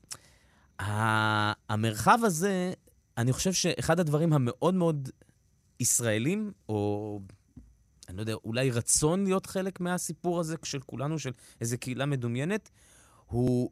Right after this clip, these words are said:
הרצון גם להמשיך בחיים, אבל רגע לחזור לשבעה באוקטובר, ואז בעצם זה מה שמותח את הזמן עוד ועוד ועוד ועוד, ואני לא יודע, אולי אנחנו, זה יכול עוד להימשך עוד, באמת עוד שבועות, וכו-, אולי אפילו חודשים.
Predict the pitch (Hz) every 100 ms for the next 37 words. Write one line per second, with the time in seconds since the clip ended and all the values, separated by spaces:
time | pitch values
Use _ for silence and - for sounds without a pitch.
0 | - 120 123 - 151 156 151 - _ _
1 | - 123 113 151 190 208 196 - 214 190
2 | - 208 262 277 - _ _ _ _ -
3 | 110 120 120 135 139 135 135 - _ _
4 | - 117 117 120 127 107 104 95 104 101
5 | 98 - 104 98 95 95 113 139 123 120
6 | 135 - 131 110 143 165 151 143 120 -
7 | 135 117 113 95 95 110 123 131 123 120
8 | - - - 101 - 123 127 110 107 104
9 | 117 107 107 107 101 107 104 107 117 135
10 | 156 123 113 117 117 - 123 120 120 80
11 | 110 110 123 120 123 117 - - 113 110
12 | _ - 98 151 170 120 92 92 92 85
13 | - - 104 117 143 139 110 - 151